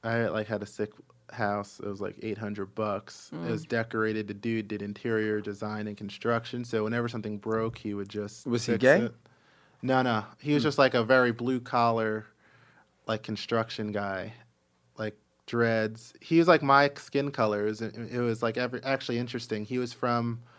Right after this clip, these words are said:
Speaker 1: this country called Cape Verde,
Speaker 2: Mm-hmm.
Speaker 1: and everyone there is biracial, basically, or bi-, biracial looking.
Speaker 2: Interesting.
Speaker 1: Yeah.
Speaker 3: Mm.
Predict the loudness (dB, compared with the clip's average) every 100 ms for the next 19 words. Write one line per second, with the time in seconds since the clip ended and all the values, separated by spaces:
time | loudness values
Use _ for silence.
0 | -20 -20 _ -10 0 0 2 0 -2 0
1 | 0 0 0 0 2 2 2 0 -2 -2
2 | -2 -6 -10 -6 -4 0 0 2 2 2
3 | 2 2 0 -2 -2 -2 -6 -6 -10 -10
4 | -12 -12 -10 -4 -2 -2 -2 0 2 0
5 | -2 -4 -4 -6 -6 -14 -16 -6 -6 -6
6 | -8 -6 -6 -6 -10 _ -10 -8 -8 -12
7 | _ _ -6 -2 -2